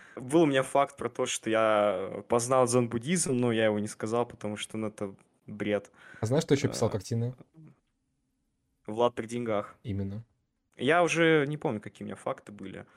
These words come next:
Speaker 1: но это те, которые я запомнил. А, ну, студент из К Ф У, безусловно,
Speaker 2: Это лучший
Speaker 1: великолепный
Speaker 2: факт.
Speaker 1: факт, а, который, а,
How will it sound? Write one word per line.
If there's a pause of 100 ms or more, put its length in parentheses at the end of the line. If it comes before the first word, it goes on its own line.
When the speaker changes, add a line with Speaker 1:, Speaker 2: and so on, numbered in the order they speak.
(300)
Speaker 1:
но
это
те,
которые
я
запомнил.
А,
ну,
студент
из
К
Ф
У,
безусловно,
Speaker 2:
Это
лучший
Speaker 1:
великолепный
Speaker 2:
факт. (140)
Speaker 1:
факт, (480)
а,
который,
а,